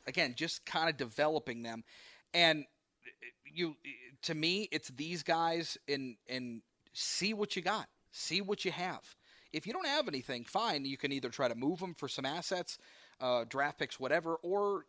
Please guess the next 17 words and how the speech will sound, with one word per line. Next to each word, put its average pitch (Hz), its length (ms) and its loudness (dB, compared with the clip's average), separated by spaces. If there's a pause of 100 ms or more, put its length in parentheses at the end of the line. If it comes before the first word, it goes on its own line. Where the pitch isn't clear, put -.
you 202 80 -6
know, 160 80 -2
try 156 160 0
to 151 80 4
work 151 260 0
out 147 140 4
a 127 60 -4
trade, 202 500 0
or 247 300 6
just - 260 -6 (140)
see 247 400 -4
if - 180 -4
they 196 180 0
are 180 400 4
a 139 80 0
viable 147 440 2
option 131 480 -2